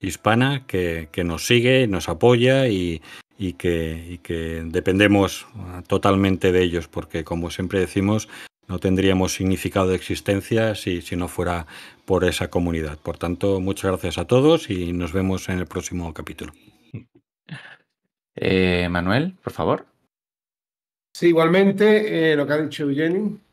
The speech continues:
Speaker 3: eh, un abrazo fuerte para todos. Simplemente comentar una cosa, que si se encuentran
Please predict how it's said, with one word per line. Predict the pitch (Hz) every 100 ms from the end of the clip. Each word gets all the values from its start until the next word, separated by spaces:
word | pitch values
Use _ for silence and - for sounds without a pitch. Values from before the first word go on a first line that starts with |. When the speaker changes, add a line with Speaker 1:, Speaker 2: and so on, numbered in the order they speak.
| -
Speaker 3:
eh, | 127 117
un | 117
abrazo | 127 131 123 120
fuerte | 139 117 117
para | 120 117
todos. | 123 147 185 - - _
Simplemente | - 170 170 180 180 185
comentar | 180 175 165 170
una | 165 160
cosa, | 165 160 180
que | 165
si | 123
se | 131
encuentran | 131 - 147 147 147 147 147 143 143 139 135 127